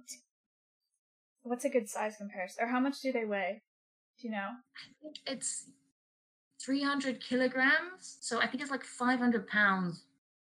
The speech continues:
Speaker 2: is really
Speaker 1: That's a lot.
Speaker 2: big.
Speaker 1: And, like, muscular
Speaker 2: It's
Speaker 1: too. <laughs> Like,
Speaker 2: Yeah.
Speaker 1: large.
Speaker 2: Yeah,
Speaker 1: Yeah, that's,
Speaker 2: well,
Speaker 1: that's
Speaker 2: that's the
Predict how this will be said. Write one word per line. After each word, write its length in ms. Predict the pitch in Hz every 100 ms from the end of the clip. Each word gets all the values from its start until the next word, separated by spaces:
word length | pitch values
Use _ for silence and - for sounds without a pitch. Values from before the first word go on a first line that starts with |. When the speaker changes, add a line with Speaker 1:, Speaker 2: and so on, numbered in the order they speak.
| _ _ -
Speaker 2:
is 260 | 190 160 180 165
really 560 | 180 180 180 165 120
Speaker 1:
That's 180 | 123 214
a 40 | 208
lot. 180 | 185
Speaker 2:
big. 80 | 202 - - 233
Speaker 1:
And, 80 | 226
like, 220 | 202 202 - _ _ _ _
muscular 640 | 226 240 - - 220 202 196
Speaker 2:
It's 180 | 214 -
Speaker 1:
too. 180 | 208 185
<laughs> 40 |
Like, 200 | 190 240 285 - 403 440 381 349 330 196
Speaker 2:
Yeah. 100 | 381 135 -
Speaker 1:
large. 280 | 254 240 220 -
Speaker 2:
Yeah, 120 | 240 269
Speaker 1:
Yeah, 180 | 349 254
that's, 120 | 185
Speaker 2:
well, 100 | 226
Speaker 1:
that's 220 | 262
Speaker 2:
that's 0 |
the 60 | 277